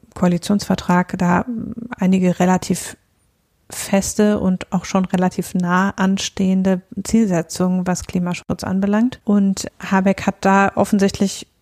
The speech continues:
ähnlich, äh, wie andere Min-, in anderen Ministerien ja auch ziemlich umfangreich Inventur gemacht. Und das Ergebnis dieser Inventur,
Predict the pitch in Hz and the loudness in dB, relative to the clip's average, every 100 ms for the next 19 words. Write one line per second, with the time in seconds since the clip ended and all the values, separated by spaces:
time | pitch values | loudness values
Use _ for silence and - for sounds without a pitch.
0 | _ - 233 180 180 - - - - 190 | _ -8 0 2 2 -2 -10 -12 -8 -6
1 | 185 180 - 190 185 180 175 175 180 190 | -4 -2 -2 0 2 4 4 2 0 0
2 | 185 185 196 190 180 180 - 185 185 180 | 0 0 2 2 2 0 0 0 0 0
3 | 196 - - 202 - - 208 202 202 190 | -2 0 2 2 0 -6 -2 0 0 2
4 | 185 175 185 185 180 202 185 185 - - | 0 2 2 2 0 0 0 0 -4 -6
5 | - 185 175 - 175 180 180 180 185 185 | -4 -4 -4 -4 -4 -2 -4 -2 -2 -2
6 | 185 185 180 180 - 214 214 | -2 -2 -4 -4 0 0 0